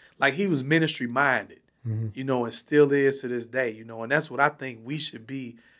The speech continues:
Speaker 1: as children of God. We should be
Speaker 2: Mm-hmm.
Speaker 1: ministry minded,
Speaker 2: Mm-hmm.
Speaker 1: and we should be taking our family along with us in ministry. So
Speaker 2: Mm-hmm.
Speaker 1: not separating the two, but if we're gonna be a part of a ministry or we're gonna serve,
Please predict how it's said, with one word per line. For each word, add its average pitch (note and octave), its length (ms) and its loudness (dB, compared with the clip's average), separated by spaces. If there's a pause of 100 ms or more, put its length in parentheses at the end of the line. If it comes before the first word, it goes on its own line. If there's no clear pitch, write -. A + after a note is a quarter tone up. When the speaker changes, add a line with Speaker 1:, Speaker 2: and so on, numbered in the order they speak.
(180)
Speaker 1:
as B2 140 -4
children C3 380 4
of A#2+ 60 -10
God. C#3 260 6
We C#3+ 100 -2
should A#2+ 200 -6
be A#2 140 -8
Speaker 2:
Mm-hmm. A2 120 -16
Speaker 1:
ministry A#2+ 560 0
minded, B2 520 -6
Speaker 2:
Mm-hmm. A#2 260 0 (220)
Speaker 1:
and B2 140 -4
we C#3 100 0
should A#2+ 220 -2
be B2 140 -4
taking C3+ 380 -4
our B2 220 2
family D3+ 580 -4
along B2 460 -2
with D3+ 240 0
us A#2 200 -6
in A2 140 -20
ministry. G#2+ 440 -16 (260)
So A2+ 140 2
Speaker 2:
Mm-hmm. A#2 80 0
Speaker 1:
not D#3 180 4
separating B2+ 680 2
the A2 100 -12
two, A#2+ 340 -10 (260)
but C3+ 100 2
if A#2+ 100 2
we're D#3 160 2
gonna D3+ 200 0
be C3 160 -4
a B2 60 -2
part C#3+ 320 2
of A#2 120 -2
a A2+ 60 -4
ministry C3+ 560 -6
or B2 100 2
we're D3 140 -2
gonna B2+ 220 -6
serve, D#3+ 520 0